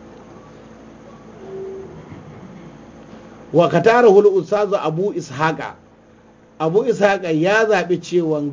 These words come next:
gaskiya annabawa ba sa yin ƙananun zunubai. Wa kazalika haka nan la khilafa ko? Babu saɓani. A, anna-, annahu su annabawa ma'asumuna min kitmanir risalati.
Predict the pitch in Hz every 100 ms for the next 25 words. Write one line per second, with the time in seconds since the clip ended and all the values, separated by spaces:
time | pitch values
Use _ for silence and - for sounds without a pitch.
0 | 123 220 208 - 202 202 196 196 185 185
1 | - - 175 185 180 180 180 175 175 156
2 | 143 185 185 - 147 143 151 139 - 147
3 | 147 151 160 127 117 107 104 - - -
4 | - - - - - 165 151 185 214 196
5 | 190 185 170 160 160 180 196 175 156 160
6 | 160 143 120 - 233 262 - - 165 156
7 | 143 147 135 208 226 202 165 143 127 135
8 | 143 139 135 127 - - - - - -
9 | - - - 151 147 143 143 135 135 131
10 | 123 120 117 - - - 156 160 180 175
11 | - 165 175 196 170 147 175 175 196 196
12 | 202 214 208 139 139 147 170 175 185 165
13 | 151 170 180 175 151 143 160 160 147 127
14 | 131 139 127